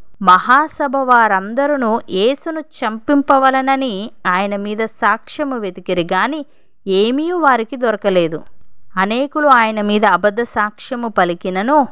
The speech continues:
వారి సాక్ష్యములో ఒకదానికి ఒకటి సరిపడలేదు. అప్పుడు కొందరు లేచి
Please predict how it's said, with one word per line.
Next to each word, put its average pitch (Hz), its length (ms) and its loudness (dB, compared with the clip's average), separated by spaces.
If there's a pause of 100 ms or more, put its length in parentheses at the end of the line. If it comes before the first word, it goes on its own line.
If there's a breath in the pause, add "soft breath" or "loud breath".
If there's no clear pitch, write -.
వారి 185 320 0
సాక్ష్యములో 247 800 2
ఒకదానికి 226 680 0
ఒకటి 202 280 -4
సరిపడలేదు. 202 800 0 (220)
అప్పుడు 180 300 0
కొందరు 180 360 -2
లేచి 226 480 -2